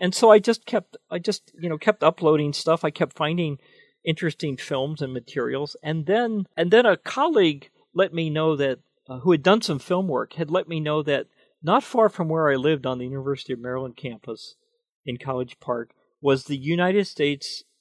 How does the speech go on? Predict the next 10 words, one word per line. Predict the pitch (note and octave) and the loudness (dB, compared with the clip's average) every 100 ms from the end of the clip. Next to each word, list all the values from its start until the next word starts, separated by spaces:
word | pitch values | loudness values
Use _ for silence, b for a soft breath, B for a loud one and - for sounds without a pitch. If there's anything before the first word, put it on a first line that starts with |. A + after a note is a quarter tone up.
| _ | _
Archive | - D3 - D#3 C3 B2 | 2 2 2 2 2 0
Film | - G#3+ G3 | -2 -2 2
Library, | C3+ A#2+ A2 A#2+ A#2+ | 2 2 0 -2 0
where | B2 C3+ | 0 0
they | C3+ | 0
had | C3 D3 - | -2 -4 -6
three | F3+ F#3+ | -2 0
hundred | F#3 E3 C#3 | 0 -2 0
thousand | C#3 C3+ C3 C3+ B2 - | 2 4 2 -6 -12 -14
films. | - B2 A2+ - - - | -10 -8 -8 -16 -20 -20